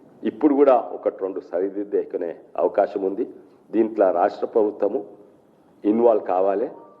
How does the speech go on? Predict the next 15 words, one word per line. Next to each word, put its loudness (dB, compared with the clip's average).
పాత 4
అక్విజిషన్ -4
చేసింది -2
కొంచెం -2
వాపస్ 0
ఇచ్చేసి 0
కొత్తగా 2
చక్కగా -2
చేయాలి. 0
ఆ 0
చక్కగా 2
అప్పుడు -8
కొత్త 2
అక్విజిషన్ 0
వాళ్ళకు -2